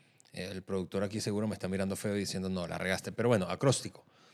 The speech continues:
eh, de la palabra carisma, de la palabra carisma. La primera,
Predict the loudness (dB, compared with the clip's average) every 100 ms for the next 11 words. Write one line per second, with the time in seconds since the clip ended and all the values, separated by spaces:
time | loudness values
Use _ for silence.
0 | -20 -20 -12 0 2 4 6 6 6 6
1 | 6 4 4 6 6 4 4 4 2 -6
2 | _ -20 -12 -4 0 4 4 4 4 2
3 | 2 0 -6 -4 0 2 4 6 8 8
4 | 6